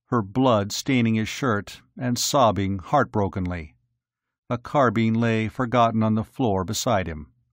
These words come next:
"Poor devil," Morlund said, and started forward. "No!" Trask stopped him with his left hand.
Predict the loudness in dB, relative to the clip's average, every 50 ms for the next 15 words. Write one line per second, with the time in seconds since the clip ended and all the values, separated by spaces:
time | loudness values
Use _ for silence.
0 | _ _ _ _ _ _ _ _ _ _ _ _ _ _ _ _ -2 0 2 2
1 | 2 2 0 -2 -4 -2 0 0 0 2 2 0 0 0 -4 _ _ _ -2 0
2 | 2 4 4 4 4 2 2 0 0 0 0 0 0 0 0 -4 -8 -12 _ _
3 | -8 -8 -8 -8 -4 0 0 2 2 0 -2 -4 -6 -2 -2 0 0 -2 -6 -12
4 | -16 -20 _ _ _ _ _ _ _ _ _ _ _ _ _ 0 4 6 6 6
5 | 4 2 -4 -10 _ _ _ _ _ _ _ _ _ _ _ _ _ -6 -2 0
6 | 0 0 -2 -4 -2 _ 4 4 4 4 2 0 0 2 2 2 2 0 0 2
7 | 0 0 0 0 -2 0 0 0 -2 -4 -8 -14 -20